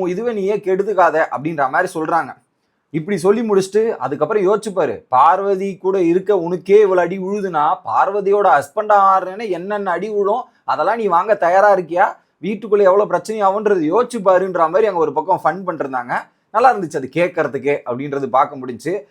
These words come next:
ஆனா திவாகர் எங்கேயோ தரமான அடி வாங்க போறாரு. maybe ரெட் கார்டு கூட வாங்குறதுக்கான வாய்ப்பு இருக்கு. Day by day அவருடைய ஆக்டிவிட்டீஸ் அப்படிதான் போயிட்டு இருக்கு அப்படின்றது நம்மளால பார்க்க முடியுது. என்னைக்கு வச்சு செய்ய போறாங்கன்றது தான் காத்திருக்கணும்.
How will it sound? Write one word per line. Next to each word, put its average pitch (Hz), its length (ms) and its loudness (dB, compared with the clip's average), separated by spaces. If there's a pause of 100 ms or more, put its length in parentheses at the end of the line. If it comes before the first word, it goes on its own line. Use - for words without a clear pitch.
(140)
ஆனா 151 160 -4
திவாகர் 196 520 0
எங்கேயோ 175 460 -2
தரமான 165 580 2
அடி 170 180 -4
வாங்க 180 240 -2
போறாரு. 156 400 0
maybe 175 480 -4
ரெட் 135 200 -4
கார்டு 214 240 2
கூட 208 160 2
வாங்குறதுக்கான 170 520 0
வாய்ப்பு 156 300 0
இருக்கு. 151 340 -4 (220)
Day 185 140 2
by 208 200 4
day 196 120 4
அவருடைய 156 420 2
ஆக்டிவிட்டீஸ் 170 460 -2
அப்படிதான் 135 340 -6
போயிட்டு 180 300 -4
இருக்கு 151 400 -6
அப்படின்றது 151 420 -6
நம்மளால 135 300 -2
பார்க்க 139 240 0
முடியுது. 123 320 -6 (280)
என்னைக்கு 214 320 -2
வச்சு 180 220 -4
செய்ய 170 240 -2
போறாங்கன்றது 139 540 -2
தான் 151 180 -4
காத்திருக்கணும். 117 480 -2